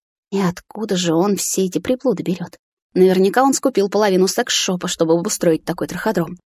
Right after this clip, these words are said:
Хасан аккуратно прищемил соски девушки, и Айше протяжно застонала. Но Хасану явно мало было такого тихого стона, так что вдобавок он решил еще и потянуть за цепочку, заставляя девушку вскрикнуть то ли от боли, то ли от удовольствия.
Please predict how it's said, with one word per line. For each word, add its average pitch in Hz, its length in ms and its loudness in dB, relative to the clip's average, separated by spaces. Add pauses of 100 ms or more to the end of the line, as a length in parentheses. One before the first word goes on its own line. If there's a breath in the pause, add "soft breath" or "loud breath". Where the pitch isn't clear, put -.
(440)
Хасан 330 340 4
аккуратно 185 480 0
прищемил 175 500 2
соски 160 340 -2
девушки, 160 440 -4
и - 200 0
Айше 165 400 -2
протяжно 170 440 -6
застонала. 170 600 -6 (380)
Но 269 120 4
Хасану 233 380 2
явно 240 380 4
мало 156 260 2
было 160 240 -4
такого 165 340 -4
тихого 175 360 -2
стона, 185 420 -2 (380)
так 214 200 -2
что - 140 0
вдобавок 180 500 2
он 175 140 4
решил 175 300 2
еще 175 280 2
и 175 60 2
потянуть 190 420 -2
за 180 100 0
цепочку, 220 500 -2
заставляя 160 500 0
девушку 175 380 -2
вскрикнуть 170 540 -2
то 180 100 -2
ли 170 100 2
от 160 160 -2
боли, 196 240 -2
то 170 120 -4
ли 170 80 0
от 170 140 -4
удовольствия. 180 720 -8